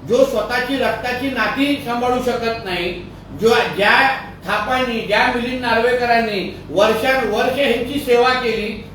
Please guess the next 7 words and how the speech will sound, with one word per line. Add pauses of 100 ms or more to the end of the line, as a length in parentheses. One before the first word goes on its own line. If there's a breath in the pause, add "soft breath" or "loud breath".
(100)
त्यांना
पण
आज (440)
त्यांना
सोडायसारखं
वाटत
असेल